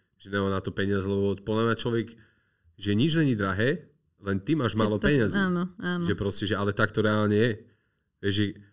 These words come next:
Speaker 1: ja napríklad podľa toho, čo máš vykerované a ako to máš vykerované, tak si docela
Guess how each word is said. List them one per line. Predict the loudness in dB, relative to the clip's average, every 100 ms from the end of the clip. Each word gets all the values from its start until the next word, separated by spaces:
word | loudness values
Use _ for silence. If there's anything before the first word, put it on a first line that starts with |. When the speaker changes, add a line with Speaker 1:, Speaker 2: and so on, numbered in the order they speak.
| _ _ _
Speaker 1:
ja | -2 0
napríklad | 0 -2 -4 -2 -2 -6 _ _ _ _ _ _ _ _ _ _ _ _ _ _ _ _ -6
podľa | 0 2
toho, | 2 2
čo | 2
máš | 0 0
vykerované | -2 -2 -2 -2 -2 -2 -4 -10
a | -8 -4
ako | -4 -4
to | -4
máš | -4 -4
vykerované, | -6 -4 -4 -4 -4 -4 -6 -12 _ _ _
tak | -10 -8
si | -6 -2
docela | -2 0 -2 -2 -2